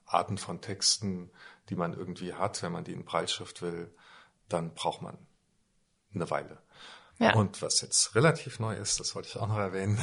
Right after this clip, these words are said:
Speaker 1: <laughs> das sind die Flächendisplays. Also es gibt jetzt quasi Braillezeilen, die mehrere Zeilen haben oder eine, eine einheitliche Fläche von Punkten, ähm,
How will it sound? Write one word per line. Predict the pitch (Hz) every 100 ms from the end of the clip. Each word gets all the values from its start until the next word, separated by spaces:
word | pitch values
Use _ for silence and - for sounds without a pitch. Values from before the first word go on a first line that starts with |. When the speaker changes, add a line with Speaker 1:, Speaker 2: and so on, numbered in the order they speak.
| -
Speaker 1:
<laughs> | -
das | 95 -
sind | 101
die | 98 90 - - - - - _ -
Flächendisplays. | - 101 104 113 85 85 - 87 76 71 - -
Also | 85
es | 80
gibt | 104 -
jetzt | 95 - - -
quasi | - 87 87
Braillezeilen, | 85 80 104 - - 92 92
die | 90
mehrere | 85 95 98 87 87 -
Zeilen | - 95 90 90 80
haben | 76 78 76 76
oder | 80 85 82 82 -
eine, | 80 82 78 -
eine | 82 80
einheitliche | 82 90 85 - 85 -
Fläche | - 101 104 120
von | 120 110 104
Punkten, | - 113 147 117 120 - - - - - - _ -
ähm, | 101 92 87 82